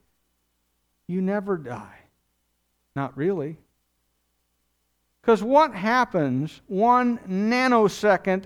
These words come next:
after a believer's heart quits beating? They open their eyes in the presence of the Savior. Is that death?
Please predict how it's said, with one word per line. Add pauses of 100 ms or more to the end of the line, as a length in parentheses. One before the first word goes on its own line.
after (240)
a
believer's
heart
quits
beating? (1900)
They
open
their
eyes (920)
in
the
presence (100)
of
the
Savior. (1300)
Is
that
death?